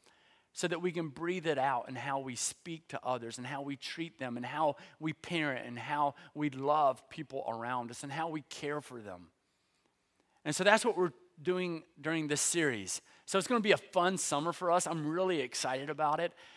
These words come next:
And today we get to start, of course, with Psalm chapter one. Uh, it's not a very long passage. I'd invite you to open up and just stay there with me the entire morning. Uh, Psalm chapter one, as we get to look at this.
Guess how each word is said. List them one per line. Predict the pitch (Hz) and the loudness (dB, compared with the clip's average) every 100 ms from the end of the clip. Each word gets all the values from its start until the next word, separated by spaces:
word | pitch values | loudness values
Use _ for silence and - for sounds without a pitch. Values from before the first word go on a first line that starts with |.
| - | -2
And | 151 156 | 0 0
today | 170 180 202 | 6 8 8
we | 175 | 4
get | 165 214 | -2 0
to | 160 | 0
start, | - 170 | 4 4
of | 160 - | 2 0
course, | 170 165 - - | 2 2 0 -8
with | 156 | -6
Psalm | - 175 160 165 160 - - | -2 2 4 2 0 -8 -2
chapter | 165 147 - 147 | 4 4 2 -4
one. | 127 135 123 107 - - - | -4 0 0 -2 -10 -20 0
Uh, | 135 180 | 2 4
it's | 185 | 6
not | 220 202 | 6 6
a | |
very | 180 160 | 4 4
long | 143 156 180 | 4 2 2
passage. | - 165 196 277 196 | 0 2 2 2 0
I'd | 160 | 0
invite | 143 165 175 | 4 4 4
you | 160 | -2
to | 143 | 0
open | 180 180 175 | 0 0 2
up | 160 127 - - - - | 4 4 0 -18 -18 -2
and | 160 | 0
just | 202 202 | 4 4
stay | - 190 190 | 4 2 4
there | 190 | 4
with | 180 175 | 2 0
me | 180 180 | -2 -2
the | 170 | 0
entire | 147 143 - 131 160 156 151 | -2 -2 -4 -2 0 0 -2
morning. | 147 147 160 156 147 - - - | -4 -2 0 -2 -6 -14 -12 -2
Uh, | 120 120 | 0 0
Psalm | - - 180 196 196 | -2 0 2 2 2
chapter | - 160 151 - | 2 2 2 0
one, | 143 143 147 | -2 0 0
as | 131 139 | -2 -2
we | 180 | -2
get | 185 - | -2 -4
to | 135 | -6
look | 143 151 147 | -2 -2 -2
at | 127 | -2
this. | 117 113 | -4 -2